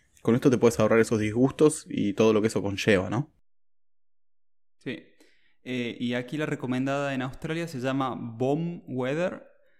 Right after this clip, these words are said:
Speaker 2: que es B O M, Weather de, de clima,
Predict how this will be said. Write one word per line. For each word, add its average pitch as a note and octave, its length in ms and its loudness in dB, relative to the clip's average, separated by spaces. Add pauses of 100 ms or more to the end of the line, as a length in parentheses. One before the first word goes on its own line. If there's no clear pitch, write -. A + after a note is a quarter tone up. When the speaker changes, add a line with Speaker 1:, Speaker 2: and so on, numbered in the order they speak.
(200)
Speaker 2:
que - 160 -8
es G2+ 280 -12
B A#2+ 200 -2
O A#2 220 0
M, C3+ 500 -4
Weather A#2+ 480 -4
de, G#2 460 -6
de - 140 -12
clima, E3 440 -4